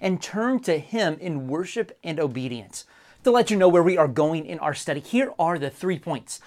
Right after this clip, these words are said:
One, repentance involves removing and destroying idols. Two, repentance involves restoring and resuming worship. And three,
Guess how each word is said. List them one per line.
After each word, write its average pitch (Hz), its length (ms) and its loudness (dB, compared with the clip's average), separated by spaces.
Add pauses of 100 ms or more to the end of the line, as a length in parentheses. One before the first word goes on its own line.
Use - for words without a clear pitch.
(240)
One, 208 500 4
repentance 233 540 -2
involves 190 500 -4
removing 190 720 -2
and 143 220 -8
destroying 190 640 -4
idols. 135 500 -8 (500)
Two, 170 340 0 (200)
repentance 240 540 0
involves 196 460 2
restoring 202 720 -2
and 175 160 -2
resuming 165 720 -2
worship. 151 440 -4 (440)
And 185 200 -4
three, 175 400 -2